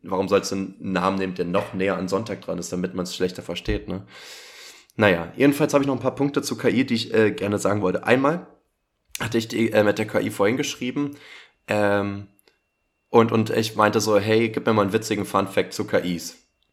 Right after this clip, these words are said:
Hat mir einen gegeben, ist nicht unbedingt witzig, aber naja, ich lese dir mal trotzdem kurz die Konversation vor, ja? Er so, okay, hier ist ein witre-, wit-, weiterer witziger Fun-Fact zu K Is.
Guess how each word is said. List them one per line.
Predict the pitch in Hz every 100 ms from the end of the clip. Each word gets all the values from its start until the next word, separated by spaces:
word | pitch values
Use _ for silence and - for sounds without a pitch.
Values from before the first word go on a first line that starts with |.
| _
Hat | - 98
mir | 104
einen | 98
gegeben, | 95 92 127 139
ist | 101 113
nicht | 92
unbedingt | 95 92 87
witzig, | 98 - 95 90
aber | 90
naja, | 85 78
ich | -
lese | 117 113
dir |
mal | 131
trotzdem | 110 113 117
kurz | 110 110
die | -
Konversation | - 95 92 87 - 87
vor, | - 90
ja? | 90 156 - - _ -
Er | 107
so, | 95 92 - - -
okay, | 170 175 131
hier | 92
ist | 92
ein | 104 98
witre-, | 92 98 107 -
wit-, | 135 - -
weiterer | - 110 135 127 101
witziger | 110 - 110
Fun-Fact | - 92 90 90 -
zu | -
K | -
Is. | - -